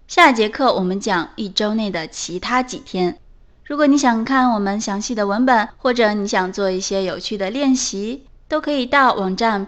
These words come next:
polyglot one oh one dot com，P O L Y G L O T一零一点C O M。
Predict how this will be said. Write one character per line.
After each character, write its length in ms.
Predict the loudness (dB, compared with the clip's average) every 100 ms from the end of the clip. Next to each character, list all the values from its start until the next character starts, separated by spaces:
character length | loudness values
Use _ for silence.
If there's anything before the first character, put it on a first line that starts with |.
| -4
polyglot 760 | 0 0 0 -2 2 4 2
one 420 | 0 -4 0 4 4
oh 120 | 6
one 200 | 4 4
dot 240 | 2 0
com，P 920 | 0 0 0 -8 -20 -20 2 2 2 0
O 200 | 0 0
L 320 | 0 0 2
Y 360 | 2 2 0 -6 -8
G 320 | -2 -2 -2 -4
L 380 | 0 0 -2 -2
O 240 | 0 0
T 340 | -4 -6 -6 -10 -20 -10
一 260 | -4 -2 -2
零 300 | -2 -4 -4
一 240 | -4 -4 -4
点 400 | -4 -4 -6 -12
C 320 | -4 -2 -2
O 220 | -4 -4
M。 380 | -2 -2 -2